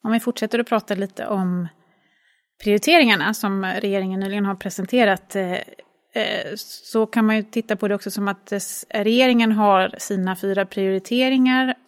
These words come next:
men stämmer de överens med det som förväntas av det svenska ordförandeskapet? Vad säger du, Louise?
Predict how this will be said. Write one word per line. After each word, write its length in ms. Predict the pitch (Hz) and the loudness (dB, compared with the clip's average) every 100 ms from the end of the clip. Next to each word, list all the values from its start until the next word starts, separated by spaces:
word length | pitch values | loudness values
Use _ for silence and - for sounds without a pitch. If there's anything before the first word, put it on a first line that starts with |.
| _ _ - | _ _ -8
men 100 | 202 | -4
stämmer 260 | - 208 208 | -2 0 2
de 200 | 233 233 | 4 4
överens 600 | 226 220 202 185 185 - | 2 2 2 0 -4 -4
med 340 | 185 175 - - | -4 -4 -6 -6
det 240 | 196 185 | -6 -6
som 340 | - 175 - - _ - | -6 -6 -8 -14 _ -6
förväntas 720 | 202 233 302 208 - 175 - | 0 4 4 4 -2 -8 -6
av 220 | - 165 | -6 -6
det 80 | 180 | -8
svenska 340 | - 175 - | -6 -8 -8
ordförandeskapet? 640 | - - - - - - - | -10 -10 -14 -16 -20 -20 -16
Vad 100 | 214 | -12
säger 180 | - 214 | -8 -6
du, 140 | 233 | -6
Louise? 300 | 220 180 - | -6 -8 -12